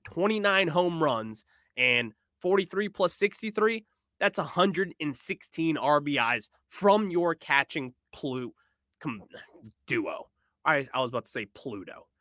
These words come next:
From the catching duo. That is an impactful bat, no matter position to where you look at. Twenty-nine home runs from the catching position, I'm gonna take that any day of the week.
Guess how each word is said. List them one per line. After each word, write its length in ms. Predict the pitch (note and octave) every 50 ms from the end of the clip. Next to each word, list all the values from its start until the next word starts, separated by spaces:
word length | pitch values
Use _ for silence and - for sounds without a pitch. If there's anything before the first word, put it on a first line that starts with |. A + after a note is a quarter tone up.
| _ _ _ _ _ _ _ _ -
From 160 | G3+ G#3+ B3
the 100 | A#3 G#3+
catching 640 | G#3+ - - F#3 E3 E3+ E3+ - E3+ E3+ D#3 D3+ D3+ _ _ _ - A#2+ A#2+ G2+
duo. 420 | A2+ A#2 G2+ F2+ D#2+ - - - _ _ _ _ _ _ _ _ _ _ _ _ _ _ _ _ _ _ _ _ _ _ _ _ _ _ _ _
That 320 | - C#3 D#3 F#3 A3+ G#3+ -
is 180 | F3+ F3 - -
an 100 | E3+ D#3+
impactful 880 | C#3 C3 B2+ A2 - - - - D3+ D3+ F3 - _ - - F#3+ F3 C#3+
bat, 300 | B2 B2 A2 A2+ A2+ - _ - _ _ _
no 140 | - A2 G#2
matter 380 | G#2+ A2+ C3 D3 E3 F#3 G3+ F#3
position 640 | - - E3 C#3+ D3+ D#3 C#3 - - C#3 B2 A#2 A#2
to 100 | - -
where 180 | B2+ A#2+ A#2+ B2
you 220 | B2 A#2+ A#2+ A2
look 240 | G2+ G2+ F#2+ _ -
at. 140 | - - - _ _ _ _ _ _ _ _ _ _ _ _ _ _ _ _ _ _ -
Twenty-nine 580 | - - G3 G#3 A3 A3 G3+ G3+ F#3 F#3 G3+
home 300 | F#3+ F3 F#3 F#3 E3+ D#3
runs 480 | E3 E3+ F3+ G3+ G#3 G3+ - - - - _ _ _ _
from 140 | - D#3+ D#3+
the 60 | D#3
catching 480 | D3+ - - E3 D#3 E3+ - - G3 E3+
position, 540 | - F#3 F3+ F#3 G3 G3 - G#3 G#3 G#3 G#3+ _ _ _ _ _ _ _ _ _ _ _ _ -
I'm 200 | - F3+ A3 A3+
gonna 160 | A3 G#3+ G#3
take 260 | - - G3+ G3 E3+
that 220 | - F#3+ E3+ D3+ - _ -
any 240 | D#3+ E3+ F3+ F3
day 180 | E3 E3+ E3 D#3+
of 120 | D3+ C#3+
the 60 | B2+ G#2+
week. 280 | G2 F#2+ F2 - _